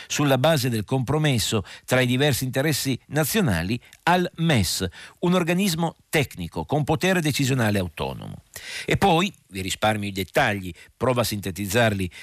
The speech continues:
come, come mi riesce, Penati, eh, eh, come dire, eh, punta su alcuni dettagli che in realtà danno l'idea, eh, di, di questo cambiamento. Questo organismo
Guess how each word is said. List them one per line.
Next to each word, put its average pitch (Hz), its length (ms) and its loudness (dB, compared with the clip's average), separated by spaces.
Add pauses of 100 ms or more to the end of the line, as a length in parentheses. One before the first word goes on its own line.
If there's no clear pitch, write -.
(160)
come, 107 560 0
come 95 280 -2
mi 151 180 0
riesce, 127 480 2
Penati, 123 540 0 (260)
eh, 92 580 0 (1400)
eh, - 140 0 (460)
come 113 200 0
dire, 113 220 4 (240)
eh, 78 400 -2
punta 175 480 2
su 135 160 0
alcuni 127 560 0 (140)
dettagli 123 640 0
che 117 120 -2
in 117 100 2
realtà 107 420 0 (360)
danno 123 460 -2
l'idea, 98 440 0 (260)
eh, 98 360 4
di, 98 220 0
di 92 120 -2
questo 104 300 0
cambiamento. 90 720 0
Questo 151 480 0
organismo 120 580 2